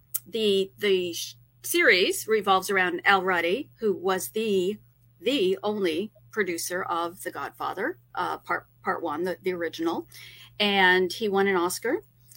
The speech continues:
for producing this brilliant film. Uh, and a little, little fun fact: he was the last,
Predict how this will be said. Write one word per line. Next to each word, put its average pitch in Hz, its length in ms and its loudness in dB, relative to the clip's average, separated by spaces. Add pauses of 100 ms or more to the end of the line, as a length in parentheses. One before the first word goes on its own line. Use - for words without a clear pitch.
(220)
for 185 600 0 (1080)
producing 285 480 0
this 226 160 4
brilliant 185 840 4 (380)
film. 165 580 -4 (440)
Uh, 175 340 -2
and 226 420 2
a 185 180 -4
little, 190 240 -2 (120)
little 190 180 -2
fun 190 240 0
fact: 170 300 0
he 262 100 -6
was 247 160 0
the 185 120 -2
last, 165 560 -2